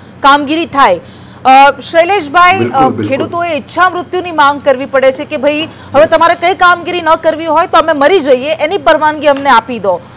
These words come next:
Speaker 1: તમારી તં-, તમારી સરકાર, તમારું તંત્ર કરી શું રહ્યું છે? વારંવાર આપણે વાત કરીએ છીએ કે નદીઓને ચીરી નાખી છે આ ખનન માફિયાઓએ, કુદરતી સંસાધનોનું ભયંકર શોષણ કર્યું છે અને હવે ખેતરો સુધી પહોંચી ગયા છે.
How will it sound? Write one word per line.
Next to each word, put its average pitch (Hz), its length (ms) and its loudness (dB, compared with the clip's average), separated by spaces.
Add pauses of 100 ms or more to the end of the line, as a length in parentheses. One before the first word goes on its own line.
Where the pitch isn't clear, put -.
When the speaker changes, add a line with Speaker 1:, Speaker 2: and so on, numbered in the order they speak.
(120)
Speaker 1:
તમારી 415 260 2
તં-, 339 320 -4
તમારી 359 280 2
સરકાર, 359 500 0
તમારું 359 280 0
તંત્ર 339 360 -4
કરી 381 280 2
શું 370 240 -4
રહ્યું 240 280 2
છે? 202 200 -2 (360)
વારંવાર 349 440 4
આપણે 339 220 2
વાત 285 300 2
કરીએ 320 240 -4
છીએ 359 140 -8
કે 370 100 -6
નદીઓને 302 400 -2
ચીરી 370 400 0
નાખી 349 360 0
છે 339 120 -6
આ 311 100 4
ખનન 277 320 -2
માફિયાઓએ, 190 560 0 (280)
કુદરતી 392 380 2
સંસાધનોનું 311 760 0
ભયંકર 330 480 2
શોષણ 311 380 -4
કર્યું 269 280 0
છે 311 140 -4
અને - 420 -2
હવે 392 180 4
ખેતરો 453 460 0
સુધી 294 240 -4
પહોંચી 226 360 -8
ગયા 185 240 0
છે. 180 160 -6